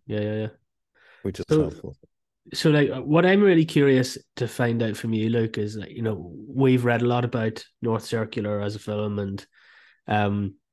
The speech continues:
Speaker 1: you know, looked at lots of reviews and, you know, seen the film ourselves and everything. But it, I'm always keen to figure out from an artist or filmmaker or director, like, what their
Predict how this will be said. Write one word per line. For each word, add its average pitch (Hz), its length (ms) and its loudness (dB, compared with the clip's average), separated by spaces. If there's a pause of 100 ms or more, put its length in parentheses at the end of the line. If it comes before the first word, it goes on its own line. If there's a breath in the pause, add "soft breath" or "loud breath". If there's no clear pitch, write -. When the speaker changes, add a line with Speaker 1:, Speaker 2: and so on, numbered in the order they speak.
(600 soft breath)
Speaker 1:
you 110 80 -2
know, 101 280 -4
looked 110 300 -6
at 101 60 -6
lots 107 260 -6
of 117 60 0
reviews 127 560 4
and, 110 260 -2 (100)
you 107 100 -4
know, 101 240 -4
seen 110 240 -4
the 110 80 -2
film 104 240 -4
ourselves 104 440 -6
and 110 80 -4
everything. 104 480 -4
But 104 160 -2
it, - 140 -10 (100)
I'm 131 200 0
always 127 240 2
keen 107 380 -2
to 101 380 -4
figure 104 400 -2
out 104 180 -2 (420)
from 101 500 -4 (1200)
an 107 120 0
artist 104 400 -2
or 101 80 -4
filmmaker 101 720 -4
or 98 120 -4
director, 101 640 -6 (380)
like, 101 360 -4
what 110 300 -4
their 107 420 -4